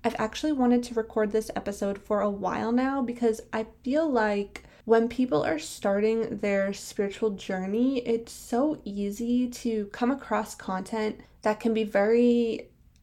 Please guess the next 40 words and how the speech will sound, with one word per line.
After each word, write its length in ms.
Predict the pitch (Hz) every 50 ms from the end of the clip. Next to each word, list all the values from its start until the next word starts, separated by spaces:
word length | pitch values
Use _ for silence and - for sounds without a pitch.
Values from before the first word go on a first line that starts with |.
| - - -
I 60 | -
don't 140 | 226 226 214
know, 140 | 208 202 196
I 80 | 196
guess 260 | 196 214 220 214 -
surface 640 | - - - - 185 190 196 - 226 220 220 - -
level 600 | 220 214 214 208 220 220 220 220 220 214 220 240 -
when 120 | - 214 208
it 120 | - -
comes 320 | - - 202 196 202 202 -
to 100 | 208 196
all 200 | 202 196 190 202
things 360 | - 214 208 202 202 208 -
spirituality 1040 | - - - 208 196 196 - - - 226 262 262 254 254 247 247 247 240 240 240 233
and 140 | 208 202 190
manifestation. 1300 | 185 185 180 185 190 - 196 196 - - - - - - 240 240 240 240 - - 240 226 226 226 226 233 233 - - - -
So 180 | - - 269 -
I 100 | - 247
wanted 260 | 277 311 330 339 311
to 180 | - - - 254
make 340 | 233 226 226 226 226 - -
this 240 | 220 214 208 - - -
episode 800 | - 214 214 - 220 214 - 220 208 208 208 202 202 202 202 208 -
and 140 | - 220 214
have 200 | 208 226 214 240
it 120 | 294 294
be 120 | 294 285 269
focused 600 | 254 - - 220 214 220 - 220 214 - - -
on 220 | - 208 202 202 202
sharing 400 | - - 208 208 220 233 240 240
some 180 | 240 240 220
of 240 | 214 202 196 196 -
my 260 | 185 190 220 294 339
thoughts, 600 | 311 - - 208 196 196 196 - - - - -
my 180 | - 202 226 262
opinions 760 | 285 277 - - 220 214 214 202 202 196 190 196 196 - - - - - -
on 160 | 214 214 214
how 220 | 214 233 233 233
certain 440 | 240 240 - 247 233 240 285 277 254
topics 760 | 254 - - 208 196 202 - 254 254 254 254 - - - -